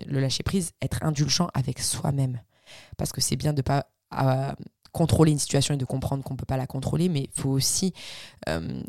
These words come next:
rentrer dans une, un état un peu de douceur avec soi.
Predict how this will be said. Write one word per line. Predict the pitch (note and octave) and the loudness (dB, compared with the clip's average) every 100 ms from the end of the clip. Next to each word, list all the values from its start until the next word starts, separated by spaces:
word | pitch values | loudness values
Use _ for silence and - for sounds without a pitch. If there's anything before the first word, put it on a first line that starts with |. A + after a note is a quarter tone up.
| - | 0
rentrer | C#3 E3 G#3 | 2 2 2
dans | F3+ | 2
une, | E3 E3 | 2 0
un | - E3 | 2 2
état | D#3+ F#3 | 4 4
un | |
peu | E3+ E3 | 4 6
de | D#3 | 6
douceur | D#3+ D3+ - E3+ | 4 2 4 4
avec | C3+ C3 | 4 0
soi. | - - C3+ | -2 -2 -4